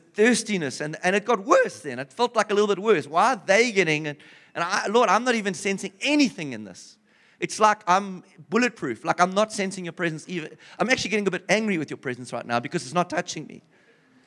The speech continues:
I was in Jeffreys Bay and I'm a surfer, and so I decided, "Well, blow this. If God doesn't want to touch me," I was younger than I am now, obviously, but less mature. "Blow this.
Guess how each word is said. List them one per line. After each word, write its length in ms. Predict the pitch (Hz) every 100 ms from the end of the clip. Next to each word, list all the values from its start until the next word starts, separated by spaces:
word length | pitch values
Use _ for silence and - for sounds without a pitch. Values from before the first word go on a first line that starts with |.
| _
I 60 | -
was 100 | 180
in 80 | 190
Jeffreys 380 | 220 220 220 151
Bay 320 | 185 196 208
and 120 | 160
I'm 140 | 156
a 80 | 151
surfer, 600 | 143 190 190 185 180 170
and 200 | 139 135
so 280 | - 151 143
I 100 | 127
decided, 480 | 139 135 151 151 139
"Well, 140 | 123
blow 360 | 113 - 151 147
this. 540 | 107 107 87 - - _ _ _ _
If 60 | -
God 200 | 156 185
doesn't 220 | 190 175
want 140 | 170
to 40 | 160
touch 400 | - 170 170 151
me," 300 | 151 160 160
I 220 | _ _
was 120 | - 123
younger 260 | 139 147
than 140 | 127 123
I 120 | 120
am 140 | 120
now, 220 | 117 117
obviously, 480 | 113 104 - 110 117 _ _ _ -
but 160 | 123
less 220 | 123 131 127
mature. 480 | 120 - 107 117 - _ _ _ _ _ _
"Blow 320 | 180 214 196
this. 560 | 139 127 113 - -